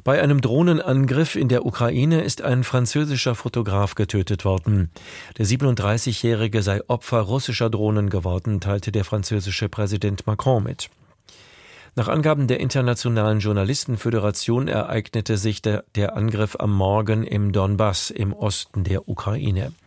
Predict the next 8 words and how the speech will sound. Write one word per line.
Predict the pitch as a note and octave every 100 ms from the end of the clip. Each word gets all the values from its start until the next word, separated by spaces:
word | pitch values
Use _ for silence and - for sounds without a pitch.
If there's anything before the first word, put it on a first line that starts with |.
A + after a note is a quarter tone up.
| - - - - - - -
Ein | A#2 D#3+
ukrainischer | C#3 C3+ C#3+ D3+ - C#3+
So-, | B2+ B2
Journalist | A#2 A2+ A2+ G#2 B2 -
sei | A#2+ G#2+
dabei | G2+ F#2+ G2
verletzt | A2 G#2 G#2+ - -
worden. | G2+ - -